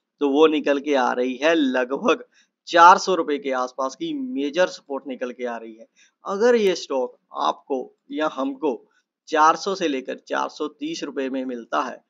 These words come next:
तो हम अपनी बाइंग भी कंप्लीट करेंगे और यहाँ पर एवरेज भी करेंगे। इसके बाद अगर हम बात करते हैं, सबसे पहला रेजिस्टेंस यानी कि हमारा सबसे पहला टारगेट क्या होने वाला है,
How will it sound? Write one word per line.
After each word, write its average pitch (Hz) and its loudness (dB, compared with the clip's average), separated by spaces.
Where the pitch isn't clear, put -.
तो 147 -2
हम 139 -2
अपनी 151 -6
बाइंग 120 -8
भी 147 -2
कंप्लीट 160 -6
करेंगे 175 -4
और 202 6
यहाँ 151 -4
पर 208 -6
एवरेज 139 -4
भी 180 -6
करेंगे। 120 -12
इसके 220 -4
बाद 147 2
अगर 165 -2
हम 156 -6
बात 131 -4
करते 135 -12
हैं, - -16
सबसे - -10
पहला 156 -4
रेजिस्टेंस 135 -12
यानी 131 -6
कि 160 -6
हमारा 131 -6
सबसे - -10
पहला 147 -2
टारगेट 147 0
क्या 143 -4
होने 127 -8
वाला 120 -6
है, 117 -12